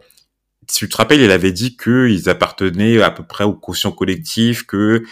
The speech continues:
c'était, euh, des histoires qu'on se racontait autour du feu avant de dormir, et cetera. Mais du coup, euh, quand dans le prélude,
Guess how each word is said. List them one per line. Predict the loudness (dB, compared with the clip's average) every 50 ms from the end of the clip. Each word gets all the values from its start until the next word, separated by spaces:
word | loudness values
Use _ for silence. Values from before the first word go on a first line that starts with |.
| -20 -20 -20 _ _
c'était, | -10 -6 -6 -6 -6 _ -4 0 2 4 4 4
euh, | 4 4 2 2 -2
des | -2 -4 -6 -6 -6
histoires | -8 -8 -2 2 2 2 2 0
qu'on | -6 -10
se | -8 -6
racontait | -8 -8 -6 -8 -10 -10 _ -2 -2
autour | -2 -2 -4 -6 -8 -6
du | -6 -8 -10
feu | -10 -10 -12 -8 -6 -6 -4 -2 0 2 2
avant | 2 0 0 -4 -6
de | -8 -2
dormir, | -2 -2 -2 0 -2 -2 0 -2
et | -2
cetera. | -4 -6 -16 -6 -2 2 2 4 4 4 2 0 -6 _ _ _ _ _ _ _ _ _ _ _ _ _ -8 -2
Mais | -2 -2
du | -2 -2 -6 -6
coup, | -2 0 2 4 6 8
euh, | 6 6 4 2 -6 _ _ _ _ _ _ _ _ _ -2
quand | 0 0 0 0 -2 -4 0
dans | 2 2
le | 2 2
prélude, | -2 -4 -2 -2 0 0 0 0 0 -2 -4